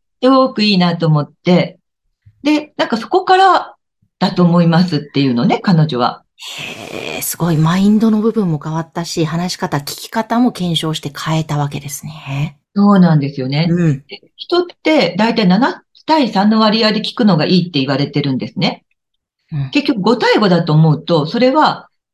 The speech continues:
Speaker 2: よく自分のことが、あの、喋りすぎてるっていうことらしいんです。
Speaker 1: うん、うん。
Speaker 2: 相手からするとね、特に。
Speaker 1: はい。
Speaker 2: だからその、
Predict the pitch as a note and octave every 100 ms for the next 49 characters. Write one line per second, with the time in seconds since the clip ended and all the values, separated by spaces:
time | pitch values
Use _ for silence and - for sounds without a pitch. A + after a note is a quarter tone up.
0 | - D#4 F4 E3 F3+ D#4 G4 G4 - G#4+
1 | F#3+ - D#3+ C#3+ - G#3+ C#4 D#4 B3+ G#3+
2 | B2 A#2+ - - - D3 A#2 F3+ _ _
3 | _ _ F#3+ D#3 D3 E3 E3+ F3+ F3 C#3+
4 | D#3 F#3+ F3+ F#3 C#3 D3+ C#3 B2+ - A3+
5 | - - E3 C3+ A#2+ - _ _ _ _
6 | _ _ _ A#3 A#3+ G#3 G3+ F#3+ F3+